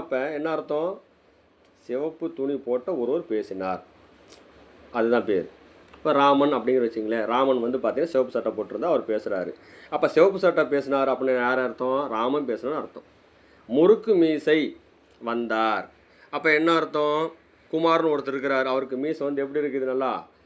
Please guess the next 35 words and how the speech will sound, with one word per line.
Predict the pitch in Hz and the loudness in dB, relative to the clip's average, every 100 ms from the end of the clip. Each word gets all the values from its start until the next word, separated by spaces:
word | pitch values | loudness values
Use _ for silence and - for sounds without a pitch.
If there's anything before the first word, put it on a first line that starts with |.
| _ 120 | _ -4
முறுக்கு | 151 170 151 | -2 -2 -2
மாதிரி, | 147 143 | -4 -4
நல்லா | 135 139 110 | -4 -4 -4
நீண்ட, | 107 143 143 127 | -4 -4 -4 -4
அழகா | 120 127 135 98 | -4 -4 -4 -6
முறுக்கு | 113 147 143 | -8 -8 -8
மாதிரி | 131 135 127 | -6 -4 -4
வளைஞ்சிருக்குன்னு | 120 127 127 113 131 | -4 -4 -6 -6 -8
வச்சுங்களேன். | 113 104 98 104 110 - _ _ - | -8 -10 -8 -6 -6 -8 _ _ -16
அப்ப | 165 160 | -6 -2
என்ன | 165 | -2
சொல்லுவாங்க? | 156 156 147 147 | -2 -4 -2 -2
"யாராவது | 135 147 147 135 | -2 0 -2 -2
முறுக்கு | 135 143 | -4 -4
மீசை?" | 135 127 131 | -4 -2 -2
"அதான் | 104 113 165 | -2 -6 -6
குமார்" | 123 143 123 113 - - - | -4 -2 -2 -2 -4 -12 -14
அப்படிங்கிற | 107 113 110 135 | -8 -6 -6 -6
மாதிரி. | 147 | -6
அப்ப | 123 | -8
முறுக்கு | 104 127 165 160 | -6 -6 -4 -4
மீசை | 139 127 135 | -6 -4 -6
வந்தார். | 104 95 92 95 82 - _ _ _ _ - | -8 -8 -6 -6 -8 -12 _ _ _ _ -10
இந்த | 117 117 | -6 -2
மாதிரி | 131 147 147 | 0 0 0
இந்த | 120 120 | 0 0
இரண்டே | 113 127 139 | 0 2 0
ரெண்டு | 127 117 | 0 -2
எடுத்துக்காட்டு | 117 123 113 113 | -4 -4 -4 -2
மட்டும் | 113 120 | -4 -4
இருக்கு, | 139 151 | -4 -4
அந்த | 107 | -4
ரெண்டையும் | 110 127 131 110 | -2 -2 -2 -4
பார்த்தாலே | 107 117 120 | -4 -2 -2
நமக்கு | 110 104 | -2 -2